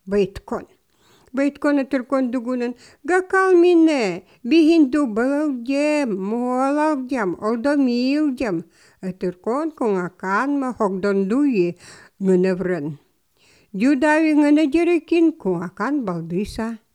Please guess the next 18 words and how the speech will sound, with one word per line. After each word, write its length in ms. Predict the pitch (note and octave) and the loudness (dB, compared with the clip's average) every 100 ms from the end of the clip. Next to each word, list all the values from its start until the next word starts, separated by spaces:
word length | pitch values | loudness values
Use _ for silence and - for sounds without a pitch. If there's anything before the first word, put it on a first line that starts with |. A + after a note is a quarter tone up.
| _ _ _ _ _ _ _ _ _ _ _ _ _ | _ _ _ _ _ _ _ _ _ _ _ _ _
Амин 580 | G3+ F3+ F3+ C4 D#4 C4 | -2 2 4 4 2 2
дуи 420 | D4+ C#4+ C#4+ C#4+ | 2 2 2 0
балам 460 | G#3 F#3+ G3 G#3 F#3 | 2 2 2 0 0
нёдан. 720 | F3+ F3+ G3 F#3+ F#3 F#3+ E3 _ _ _ _ _ _ _ | 0 -2 -4 -4 -6 -6 -12 _ _ _ _ _ _ _
Алыван 500 | C4+ F#4 F#4 E4+ D4 | 0 4 4 4 2
опки, 640 | B3+ G3 - - F3 C#3+ G3 | 2 -2 -6 -8 -8 -8 -8
мол 600 | A3+ D4 E4 D#4 D4+ D4 | -4 0 0 0 0 0
опки, 340 | C4+ C4+ - | -4 -6 -6
адыли 760 | C4 D#4 A#3 B3 D4+ D4 C4+ B3+ | -2 -2 0 0 0 0 -2 -4
сипки, 560 | - A3 - - A3 G#3+ _ - _ | -6 -10 -10 -6 -6 -6 _ -20 _
омолгинен 880 | G#3 F#3 F#3 E3+ E3 G#3 A#3 A#3+ A#3+ | -8 -2 -2 -2 -2 0 2 2 2
олго, 520 | A#3 A3+ A3 A3 F3+ - - - | 2 2 2 0 -2 -6 -20 -10
амин 680 | F3 G3 G3+ G#3+ G#3+ G#3 G#3 | -4 0 2 4 4 4 4
дуи 480 | G3 G#3+ G#3 G#3 G#3 - | 2 4 4 4 2 0
апки 800 | G#3 G#3 G3+ - - G3+ G#3 | -4 -4 -6 -8 -6 -2 0
балары. 760 | G3 F#3+ F#3+ F#3+ F#3+ F#3+ F3 D3+ _ - | 0 0 2 2 2 0 -2 -6 _ -18
Амин 320 | - G3+ G#3+ G#3 | -8 -4 -2 -2
дуи, 400 | A3+ G#3 F3 | 0 0 0